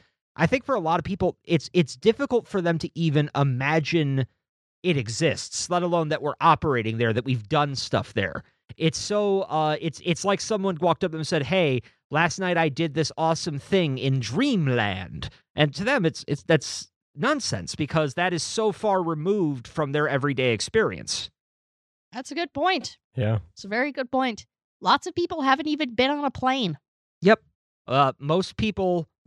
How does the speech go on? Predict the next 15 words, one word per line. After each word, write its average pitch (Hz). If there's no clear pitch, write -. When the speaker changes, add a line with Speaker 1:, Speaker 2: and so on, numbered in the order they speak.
Speaker 1:
die, 131
I -
think, 127
within 123
fifty 139
miles 117
of 113
the 110
town 117
they're 98
born 104
in. 95
Speaker 2:
Full 151
body 131
shudder. 151